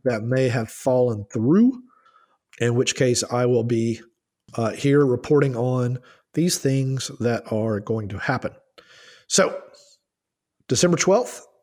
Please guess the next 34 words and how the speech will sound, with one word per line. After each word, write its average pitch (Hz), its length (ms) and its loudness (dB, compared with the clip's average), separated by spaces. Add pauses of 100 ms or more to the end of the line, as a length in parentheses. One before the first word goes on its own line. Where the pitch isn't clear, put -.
(100)
nine 147 280 2
A 160 120 4
M 156 100 4
to 147 60 6
one 147 200 2
P 160 160 2
M 143 140 0
Eastern 147 280 -2
Standard 151 340 0
Time, 156 200 0
the 123 80 0
half-day 139 340 2
trade 139 260 2
window 110 240 2
opens. 95 420 -6 (680)
So - 140 -2
you 131 120 2
might 139 180 2
see 147 140 2
Atlanta 135 280 2
United 131 180 2
make 135 160 0
a 143 40 2
move 135 200 0
here. 170 200 4
Remember, 143 360 2
this 131 180 0
is 135 100 2
when 135 120 0
they 123 80 0
picked 139 180 -2
up 120 80 -2
Darlington 127 400 -2
Nagbe, 135 420 0